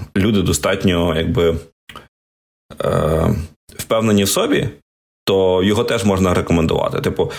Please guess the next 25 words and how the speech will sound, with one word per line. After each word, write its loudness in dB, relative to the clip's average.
піти 2
працювати 0
в -2
той 0
самий 0
Grammarly, 0
або 0
піти -2
працювати -2
в 0
Reface, 0
або 2
піти -2
працювати -2
в 0
якийсь -2
український -2
стартап. -2
І 2
рано 2
чи -2
пізно, 2
можливо, 2
це 0
буде 2